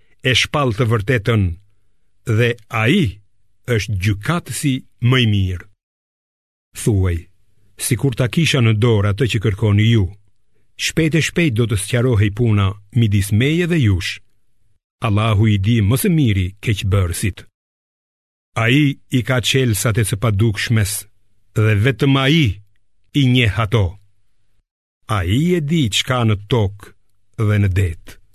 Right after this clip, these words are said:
As një gjeth nuk bie pa e ditur ai,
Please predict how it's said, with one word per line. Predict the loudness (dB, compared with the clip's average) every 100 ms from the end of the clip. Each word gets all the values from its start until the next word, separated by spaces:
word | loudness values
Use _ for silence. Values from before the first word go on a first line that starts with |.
| _ _ _ _ _ _ -4
As | -4 0
një | 2 2 2
gjeth | 0 0 -2 -6 -20 _
nuk | -2 0 0
bie | 2 2 2 0
pa | -2 -2
e |
ditur | 0 0 0 0
ai, | 2 0 -2